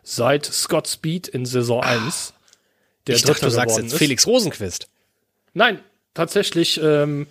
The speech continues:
Speaker 1: Scott Speed in Saison eins war derjenige, der, ähm, besser war bei seinem Debüt, der Dritter geworden
Speaker 2: Der ist
Speaker 1: ist.
Speaker 2: direkt aufs Podium gefahren. Ja, stimmt.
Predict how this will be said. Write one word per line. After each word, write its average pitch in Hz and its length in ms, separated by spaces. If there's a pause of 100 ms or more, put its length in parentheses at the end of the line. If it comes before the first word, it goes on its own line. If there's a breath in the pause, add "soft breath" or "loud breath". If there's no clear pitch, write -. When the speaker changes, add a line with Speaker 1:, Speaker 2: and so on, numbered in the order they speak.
Speaker 1:
Scott - 280
Speed 180 280
in 147 120
Saison 135 480
eins 139 400
war 127 140
derjenige, 127 1200
der, 120 480
ähm, 117 540
besser - 340
war 120 120
bei 123 100
seinem 117 240
Debüt, 127 380
der 117 140
Dritter 143 280
geworden 117 320
Speaker 2:
Der 113 80
ist 185 60
Speaker 1:
ist. - 60
Speaker 2:
direkt 107 180
aufs 143 140
Podium 117 340
gefahren. 92 480
Ja, 107 140
stimmt. 104 340